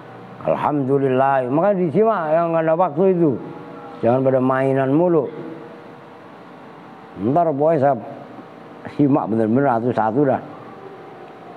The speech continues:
Oke dah, lanjut biar kelar, ah. Oke, wa fil qiyasi alaihi khilafun. Wa fil qiyasi, dan dalam kias analog,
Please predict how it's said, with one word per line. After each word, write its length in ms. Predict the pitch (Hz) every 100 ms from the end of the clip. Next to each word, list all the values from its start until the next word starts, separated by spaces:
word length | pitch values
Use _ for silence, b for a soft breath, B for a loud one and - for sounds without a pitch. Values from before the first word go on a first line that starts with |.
| - 156
Oke 120 | 139
dah, 160 | 196 170
lanjut 320 | 151 160 208 131
biar 200 | 123 113
kelar, 240 | 143 135
ah. 180 | 98 - - - - - - - - - - - - - - - - - - - - - - 104
Oke, 400 | 104 170 180 165
wa 240 | 175 185
fil 240 | 151 254 233
qiyasi 600 | 190 196 165 143 196 240
alaihi 600 | 160 160 151 120 185 185
khilafun. 840 | 131 131 110 92 127 127 76 - - - - - 135
Wa 200 | 160 143
fil 240 | 220 214
qiyasi, 520 | 170 208 233 190 214 190
dan 200 | 170 151
dalam 400 | 147 151 143 117
kias 400 | 123 170 185 -
analog, 520 | 127 127 110 127 185